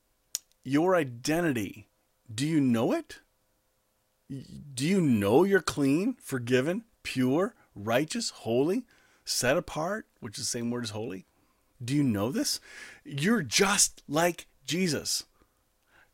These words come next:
Just like him. You're not him. You're one with him, okay?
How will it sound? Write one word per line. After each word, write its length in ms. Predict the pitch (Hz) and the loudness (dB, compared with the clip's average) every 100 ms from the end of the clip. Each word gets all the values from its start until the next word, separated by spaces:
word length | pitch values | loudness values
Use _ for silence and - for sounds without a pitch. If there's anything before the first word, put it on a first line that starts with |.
| _ _ | _ _
Just 540 | 123 135 185 185 - - _ | 2 6 6 4 -2 -6 _
like 200 | 123 156 | 0 0
him. 120 | 101 | 0
You're 180 | 95 170 | 0 2
not 380 | 143 120 156 180 | 4 4 2 0
him. 380 | - 95 127 160 _ _ _ | -6 -2 -2 -4 _ _ _
You're 200 | - 123 | -4 -2
one 280 | 98 139 214 | 0 2 4
with 120 | 294 | 4
him, 280 | 196 185 294 - _ _ _ _ _ _ _ - | 4 2 2 -2 _ _ _ _ _ _ _ -16
okay? 320 | - 135 262 | -2 0 0